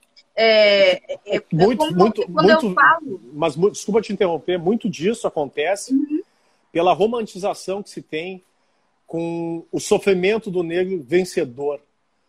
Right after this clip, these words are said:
Speaker 2: né? Então, sempre se enaltece aquele que não tinha comida, não tinha chuteira, pegava dez ônibus, ou ia de bicicleta, ou ia caminhando, sofreu e até que venceu,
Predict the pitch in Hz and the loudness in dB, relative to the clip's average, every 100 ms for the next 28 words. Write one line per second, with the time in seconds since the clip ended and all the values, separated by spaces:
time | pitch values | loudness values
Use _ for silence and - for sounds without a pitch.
0 | _ _ - 123 139 143 - 180 202 196 | _ _ -16 -12 -12 -12 0 2 2 -2
1 | - 214 220 240 220 190 - 185 202 - | -2 0 0 -2 0 -2 0 -2 -2 -6
2 | 160 190 190 - 180 151 _ _ _ _ | -4 -2 -2 -2 -4 -4 _ _ _ _
3 | _ 160 170 - 196 - 170 160 185 190 | _ -6 -6 -4 -6 -4 -6 -4 0 0
4 | 170 160 160 143 147 160 - 180 - - | 0 -6 -8 -10 -10 -10 -4 -6 -6 -20
5 | _ 170 175 180 170 165 160 151 _ _ | _ 2 4 4 0 -4 -8 -10 _ _
6 | 170 156 175 175 147 151 185 180 135 156 | -6 0 2 0 -4 -2 -2 -2 -4 -6
7 | 180 180 135 160 160 165 151 151 - - | -4 -6 -4 -2 -2 -4 -8 -14 -14 -4
8 | 165 180 170 165 165 175 160 156 170 185 | 0 0 -2 -4 -2 -4 -6 -6 -2 -2
9 | 185 165 - 180 - - 208 226 226 208 | -2 -6 -4 -4 -4 0 4 6 4 2
10 | 190 240 214 208 180 156 135 | 2 0 0 -2 -2 -8 -10